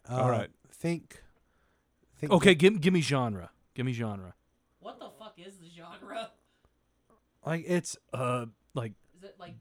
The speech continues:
Speaker 3: military drama?
Speaker 1: It's military masked by gambling, but that's a subplot of
Speaker 2: Wait, what?
Speaker 3: I know. Your confusion is warranted.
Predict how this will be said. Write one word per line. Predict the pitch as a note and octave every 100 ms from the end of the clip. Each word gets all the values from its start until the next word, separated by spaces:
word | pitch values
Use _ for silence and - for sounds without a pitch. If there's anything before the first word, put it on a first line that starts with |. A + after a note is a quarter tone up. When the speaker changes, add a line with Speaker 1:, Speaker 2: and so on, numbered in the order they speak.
| E3
Speaker 3:
military | E3 F#3 G#3+ C4 C4+
drama? | C4 C4+ C#4+ E4 F#4 F#4 _ _ _ - - - - -
Speaker 1:
It's | C3+ B2+
military | C3+ D3 F#3 F3+ F#3+ F3
masked | C#3 C3 C3+ C3+ -
by | A#2+
gambling, | G2+ A2 B2+ D3+ D#3+ E3+ D#3
but | - B2+ A#2
that's | B2 A#2+ -
a | B2
subplot | A#2+ - B2+ C3 - E3 E3+ -
of | C#3 C#3 C3 - - -
Speaker 2:
Wait, | F3 F2+
what? | - C#3 B2 G#3 G#4+ - -
Speaker 3:
I | A3+
know. | B3 D4 A3+ F#3 F3+ G3
Your | G#3+ G#3+
confusion | A3 - A#3 A#3+ G#3+
is | G3 F3+
warranted. | G3 G#3+ G#3 - F3+